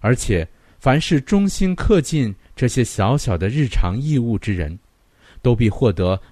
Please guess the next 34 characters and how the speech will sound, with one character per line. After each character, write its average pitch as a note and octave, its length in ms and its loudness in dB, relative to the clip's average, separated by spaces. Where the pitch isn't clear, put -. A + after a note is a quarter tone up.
宝 F2+ 280 0
贵 F3 260 -2
的 F2 140 -4
经 F#2 300 -6
验。 F2+ 200 -2
好 - 120 -2
了， B2 140 2
亲 E3 180 0
爱 D3+ 100 2
的 C3 120 -2
听 C#3+ 160 -2
众 C3+ 140 0
朋 A2 180 0
友， G2+ 180 0
亲 C3+ 220 0
爱 B2 120 4
的 G#2 140 4
弟 A#2 140 -4
兄 B2 160 0
姐 F#2+ 180 -2
妹， G2 220 0
好 A#2+ 260 2
书 A3 320 0
分 B3 260 2
享 G2+ 300 -2
这 - 100 -2
个 A2+ 80 -4
环 G#2+ 260 -2
节 F2+ 180 -4
呢， F#2+ 180 -2
我 F#2+ 120 -2
们 G2 160 0
今 F3 220 0
天 E3+ 280 0